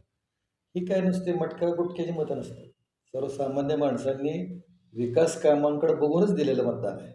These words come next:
केंद्र आणि राज्य सरकारनं केलेलं काम, गेल्या पाच वर्षात ह्या तालुक्यात झालेलं काम,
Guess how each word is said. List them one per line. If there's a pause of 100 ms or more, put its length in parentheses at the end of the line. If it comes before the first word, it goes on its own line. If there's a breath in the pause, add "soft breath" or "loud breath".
(720)
केंद्र
आणि
राज्य
सरकारनं
केलेलं
काम,
गेल्या
पाच
वर्षात
ह्या
तालुक्यात
झालेलं
काम,